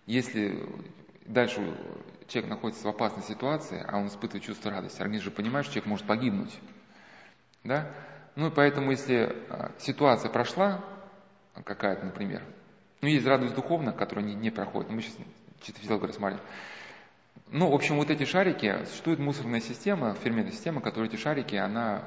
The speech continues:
убирает. Ну, грубо говоря, съедает.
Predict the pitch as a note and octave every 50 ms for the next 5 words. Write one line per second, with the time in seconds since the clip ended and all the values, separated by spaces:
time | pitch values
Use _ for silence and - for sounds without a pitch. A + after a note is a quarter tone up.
0 | - - G#2+ G#2+ A2 A2 F#2+ D#2+ D2 - - - - - - - - - - -
1 | - _ _ _ _ _ _ - - - - _ _ _ - - F3+ D#3+ C#3 C3+
2 | B2 B2 A2+ G2+ - A#2+ A#2+ G2+ G2+ F2+ F2 - -